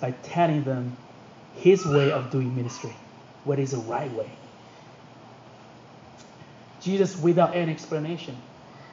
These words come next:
he said, "Let us go on to the next towns, that I may preach there also. That is why I came out."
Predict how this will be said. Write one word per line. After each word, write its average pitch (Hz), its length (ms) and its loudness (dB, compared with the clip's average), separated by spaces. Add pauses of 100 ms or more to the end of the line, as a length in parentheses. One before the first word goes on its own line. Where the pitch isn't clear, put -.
(1120)
he 151 100 0
said, 151 340 4 (360)
"Let 165 120 6
us 185 220 6
go 180 220 10
on 160 560 2 (440)
to - 120 4
the 143 80 4
next 143 280 0
towns, 147 560 -2 (500)
that 147 100 4
I 151 80 8
may 156 200 4
preach 170 580 0 (220)
there 151 200 6 (100)
also. 147 460 0 (840)
That 147 120 4
is 151 140 -2
why 135 420 0
I 135 100 0
came 131 380 -8
out." 131 220 -6